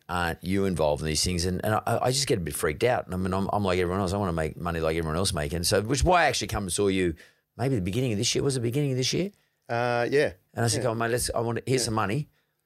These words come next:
Speaker 1: Let's
Speaker 2: Yeah.
Speaker 1: do this shit.
Speaker 2: That's good. You're still talking to me. I've
Speaker 1: Yeah,
Speaker 2: lasted,
Speaker 1: <laughs> you've lasted
Speaker 2: <laughs> lasted
Speaker 1: this
Speaker 2: that
Speaker 1: long.
Speaker 2: long. <laughs>
Speaker 1: So, and, and, but you also have a few other views on the market. So I, I just thought it'd be a great opportunity to say, why do you think this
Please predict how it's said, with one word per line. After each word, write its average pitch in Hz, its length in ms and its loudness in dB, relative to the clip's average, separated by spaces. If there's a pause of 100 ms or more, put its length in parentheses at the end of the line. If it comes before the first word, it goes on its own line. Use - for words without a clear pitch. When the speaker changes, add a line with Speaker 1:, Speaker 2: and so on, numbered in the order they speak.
Speaker 1:
Let's 120 140 4
Speaker 2:
Yeah. 123 60 -2
Speaker 1:
do 120 180 4
this 82 120 -4
shit. - 320 -4 (200)
Speaker 2:
That's 139 160 -4
good. 127 200 0
You're 135 80 -2
still 127 200 0
talking 113 320 0
to - 120 -6
me. 143 160 2
I've 123 100 2
Speaker 1:
Yeah, 120 120 6
Speaker 2:
lasted, 110 300 0
Speaker 1:
<laughs> - 680 4
you've - 120 2
lasted - 0 -
Speaker 2:
<laughs> - 0 -
lasted 135 340 4
Speaker 1:
this 196 140 2
Speaker 2:
that 156 140 4
Speaker 1:
long. 156 280 2 (220)
Speaker 2:
long. 202 120 4
<laughs> - 20 -
Speaker 1:
So, 156 280 4
and, 156 360 2
and, 151 340 -4
but 160 140 0
you 175 240 4
also 143 260 4
have 123 160 4
a 120 80 4
few 123 200 0
other 120 140 2
views 101 320 -2
on 92 120 -2
the 87 60 -2
market. 113 360 0
So 120 200 2
I, - 380 0
I 135 40 0
just 160 240 -2
thought 147 80 2
it'd 117 120 -2
be 107 100 -2
a 104 40 -4
great 127 300 2
opportunity 101 480 -4
to 95 100 2
say, 101 360 0 (640)
why 185 320 2
do 180 80 0
you 143 160 2
think 123 360 -4
this 107 320 2